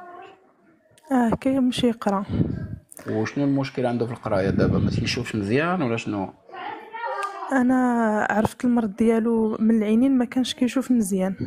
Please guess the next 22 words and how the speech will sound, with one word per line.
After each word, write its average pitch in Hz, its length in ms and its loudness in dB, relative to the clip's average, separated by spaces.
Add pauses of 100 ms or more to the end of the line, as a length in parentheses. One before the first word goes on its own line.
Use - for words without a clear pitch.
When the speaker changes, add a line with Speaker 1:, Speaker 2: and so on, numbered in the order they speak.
Speaker 1:
ديتو 220 180 0
Speaker 2:
نعم. 202 140 2
Speaker 1:
ندوز 208 380 0
ليه 208 120 2
على 202 160 0
عينيه 233 560 0
واكتشفوا 247 880 0
المرض 214 280 0 (100)
ديالو، 214 340 2
وقالوا 208 220 0
لي: 208 160 0
"راه 208 120 -2
عنده 190 680 0
مارفون، 208 680 -2
شنو 220 280 -4 (500)
خصك - 320 -6
ديري 220 280 2
ليه 214 140 0
اوبيراسيون 208 760 0
حيت 214 320 -2
عنده 208 500 2
كريستال، 214 540 0